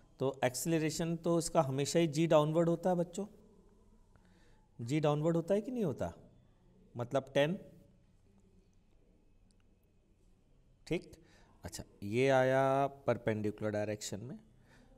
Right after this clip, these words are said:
सारे एंगल फ़ोर्टी फ़ाइव हैं, तो ये एंगल तो फ़ोर्टी फ़ाइव होगा ही होगा। तो परपेंडिकुलर डायरेक्शन में जो एक्सेलरेशन का वेलोसिटी के परपेंडिकुलर कंपोनेंट होता है, उसे नॉर्मल एक्सेलरेशन कहते हैं, जिसकी वैल्यू यहाँ पर g by root two होगी। ठीक,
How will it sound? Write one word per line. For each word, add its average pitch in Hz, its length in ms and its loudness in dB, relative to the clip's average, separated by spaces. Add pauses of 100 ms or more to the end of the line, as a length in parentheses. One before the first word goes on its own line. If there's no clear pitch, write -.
(120)
सारे 131 320 4
एंगल 147 240 2
फ़ोर्टी 135 340 0
फ़ाइव 143 320 2
हैं, 160 80 -2
तो - 120 -4
ये 120 220 2
एंगल 123 260 -2
तो 127 120 -6
फ़ोर्टी 120 280 -4
फ़ाइव 120 240 -2
होगा 110 220 -2
ही 127 60 0
होगा। 139 320 -4 (540)
तो - 60 -12
परपेंडिकुलर 208 600 6
डायरेक्शन 196 460 8
में 196 120 2
जो 185 80 8
एक्सेलरेशन 175 520 4
का 175 100 6
वेलोसिटी 143 500 4
के 170 120 0
परपेंडिकुलर 139 600 0
कंपोनेंट 165 580 -2
होता 156 280 2
है, 160 100 6
उसे 151 220 -2
नॉर्मल 113 340 -2
एक्सेलरेशन 107 460 -6
कहते 143 300 -2
हैं, 165 180 2
जिसकी 131 280 -4
वैल्यू 113 260 0
यहाँ 131 180 0
पर 123 160 -2
g 110 200 -2
by 127 140 0
root 101 220 -4
two 92 180 -6
होगी। 80 380 -12 (1400)
ठीक, 160 320 -2